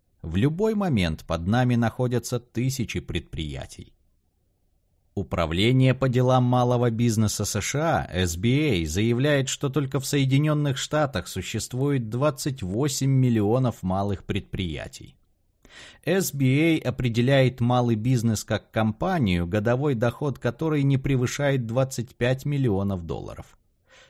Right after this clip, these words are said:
Это включает в себя мой бизнес, и я подозреваю, что и ваш тоже. Держу пари, что сюда же относится даже Джастин Бибер.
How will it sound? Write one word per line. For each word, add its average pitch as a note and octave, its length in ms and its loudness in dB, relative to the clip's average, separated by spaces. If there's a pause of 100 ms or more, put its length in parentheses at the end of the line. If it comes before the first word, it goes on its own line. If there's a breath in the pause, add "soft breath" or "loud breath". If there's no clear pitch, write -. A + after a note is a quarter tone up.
Это D3 360 -2
включает C3 560 -2
в - 60 -14
себя B2 400 2
мой E2+ 340 0
бизнес, C3 580 -2
и C#3+ 60 -2
я G3 200 0
подозреваю, C3 760 0
что - 220 -2
и F#2 120 2
ваш D2+ 340 -4
тоже. D2 460 -10 (520)
Держу C3 440 2
пари, C3+ 340 2
что G#2 200 -4
сюда A2 320 0
же A2+ 140 2
относится A2+ 580 -2
даже A2+ 280 0
Джастин A#2 500 0
Бибер. A#2+ 420 -4